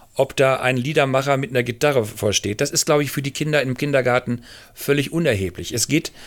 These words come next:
glaub ich, für die Kinder darum, dass sie spüren, ich kann in diesem, in dieser Musik mich einbringen. Und d-, das wäre sozusagen meine, ein bisschen Vorbehalt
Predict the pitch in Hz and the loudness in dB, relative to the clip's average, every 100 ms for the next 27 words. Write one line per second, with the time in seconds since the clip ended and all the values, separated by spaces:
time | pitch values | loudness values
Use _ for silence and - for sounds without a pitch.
0 | - - 120 127 123 - 117 190 - 185 | -20 -6 0 2 0 -4 -2 -2 0 2
1 | 160 147 139 143 147 147 - - - - | 2 4 2 4 2 0 -4 -18 -20 -6
2 | - 135 139 113 - - 165 185 196 196 | 0 2 2 2 0 0 0 4 4 2
3 | - 139 - - 156 196 220 - - - | -2 -4 -4 -4 -2 0 -2 -6 -20 -20
4 | - - 143 131 131 131 127 127 131 120 | -20 -4 -2 0 0 0 0 -2 2 2
5 | 120 113 123 185 - - - 156 - 127 | 4 2 2 2 -2 -10 -4 -2 -2 0
6 | 131 131 90 82 - - - _ - - | 0 0 -2 -6 -12 -20 -20 _ -20 -20
7 | _ - - - - - 131 135 - - | _ -20 -20 -20 -18 -6 -4 -4 -8 -8
8 | - - 151 151 165 160 170 160 156 143 | -4 0 0 2 2 4 4 4 4 0
9 | 147 160 160 151 - 139 139 170 135 - | 2 4 6 4 4 2 2 0 -2 0
10 | 165 175 165 151 151 - | 4 4 4 4 4 2